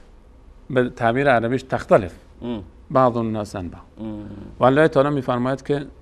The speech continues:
Speaker 1: شما رو برخی رو بر برخی دیگه در رزق برتری داده. یکی در یک بعدی از رزق، یکی دیگری در بعد دیگری از رزق و یکی دیگری در بعد دیگری از رزق و همه اینها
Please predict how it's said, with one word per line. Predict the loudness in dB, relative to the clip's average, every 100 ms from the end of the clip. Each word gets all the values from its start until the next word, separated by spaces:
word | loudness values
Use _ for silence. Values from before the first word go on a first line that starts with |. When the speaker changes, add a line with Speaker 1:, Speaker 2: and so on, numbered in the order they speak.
| -16
Speaker 1:
شما | -6 -2 0 0
رو | 2
برخی | 2 2 2 0
رو | 0 0
بر | -2 -2
برخی | 2 0 0 -6
دیگه | -6 -4 -2
در | -2
رزق | 0 0 -2 -4 -20 -20 -20 -2
برتری | 2 2 2 -2 -2
داده. | -2 -8 -12 -20 _ _ -20 _ -20 -20 -12 2
یکی | 2 4 2 2 -8 -20 -20 -20 -20 _ -20 -20 -20 -20 0
در | 8 8
یک | 10
بعدی | 10 10
از | 8 8
رزق، | 4 2 -4 _ _ _ _ _ _ -16 -8
یکی | -4 -2
دیگری | 2 0 0
در | -6
بعد | -6 -6 -2
دیگری | 0 0 0
از | -2 -4
رزق | -6 -10 -20 -20 -20 -20 _ -4
و | -2
یکی | -2 -2
دیگری | -2 -2
در | -4 0
بعد | 0 0
دیگری | -2 -4 -4
از | -6
رزق | -6 -10 -12 -20 -20 -20 _ _ -6
و | -2 -2 -4 -8
همه | -2 2 4
اینها | 4 2 0 2 0